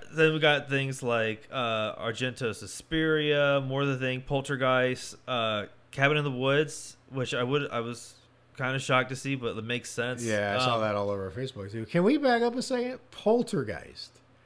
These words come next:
Speaker 2: I love
Speaker 1: That's a smart
Speaker 2: that
Speaker 1: one.
Speaker 2: that was getting so many shout-outs. I thought that was kind of a more quiet of the forgotten, you know, brand. I don't hear a lot about Poltergeist.
Speaker 1: No.
Speaker 2: You don't feel like when you're at horror conventions, you don't see a lot of people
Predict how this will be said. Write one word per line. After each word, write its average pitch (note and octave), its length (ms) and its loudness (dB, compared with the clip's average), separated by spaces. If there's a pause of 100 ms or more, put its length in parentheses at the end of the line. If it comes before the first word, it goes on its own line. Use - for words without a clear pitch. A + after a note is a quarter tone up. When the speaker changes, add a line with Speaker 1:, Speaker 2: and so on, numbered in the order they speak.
(580)
Speaker 2:
I F#3+ 400 4
love F#3 480 2
Speaker 1:
That's D3+ 180 4
a D#3 60 -6
smart G#2+ 240 -6
Speaker 2:
that D3 140 2
Speaker 1:
one. F2+ 80 -6
Speaker 2:
that E3 260 2
was D#3 180 2
getting D3 320 0
so C#3 460 -2
many C#3+ 300 -2
shout-outs. D3 640 -8
I C#3 160 -2
thought F3+ 420 -2 (500)
that D3 200 2
was C#3 240 4
kind D3+ 420 -2
of D3 140 2
a C3 100 -4 (120)
more C3+ 420 0
quiet B2 420 -4
of A#2+ 300 -6
the A#2 100 -4
forgotten, G#2 840 -6 (100)
you A#2+ 100 -12
know, G2 160 -6
brand. F2+ 320 -8
I B2+ 80 0
don't F3 140 -4
hear E3 340 2
a D#3 80 4
lot C3+ 260 0
about C3+ 280 -4
Poltergeist. C3+ 640 -6
Speaker 1:
No. B2+ 320 2
Speaker 2:
You C#3+ 80 0
don't E3+ 160 6
feel F3 220 4
like D#3+ 240 8
when D3+ 100 2
you're C#3 140 2
at C3 140 0
horror C3 260 0
conventions, A#2+ 680 -6
you A#2+ 80 -6
don't A#2 160 -8
see - 140 -8
a A2+ 80 -2
lot A2+ 140 -4
of - 120 -10
people G#2+ 160 -14